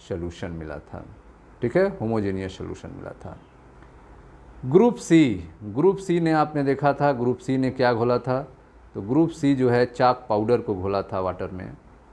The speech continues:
या अगर चाक पाउडर अवेलेबल ना हो तो व्हीट फ्लोर, ठीक है, व्हीट फ्लोर को उसने घोला था। व्हीट फ्लोर को ग्रुप सी ने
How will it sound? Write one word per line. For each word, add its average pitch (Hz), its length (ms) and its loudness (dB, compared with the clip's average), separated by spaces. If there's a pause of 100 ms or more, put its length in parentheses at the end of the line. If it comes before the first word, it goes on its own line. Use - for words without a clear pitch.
(540)
या 98 160 2
अगर 98 160 0
चाक 120 440 0
पाउडर 104 280 0
अवेलेबल 101 360 -2
ना 101 120 -6
हो 95 180 -8
तो 101 300 -8 (520)
व्हीट 131 300 2
फ्लोर, 95 440 -4 (260)
ठीक - 140 -14
है, - 160 -8 (480)
व्हीट 123 280 0
फ्लोर 120 320 2
को 110 160 -6
उसने 104 360 -6
घोला 95 240 0
था। 117 320 -6 (2000)
व्हीट 139 220 2
फ्लोर 123 280 0
को 113 160 -2
ग्रुप 107 220 -2
सी 113 180 -6
ने 107 260 -4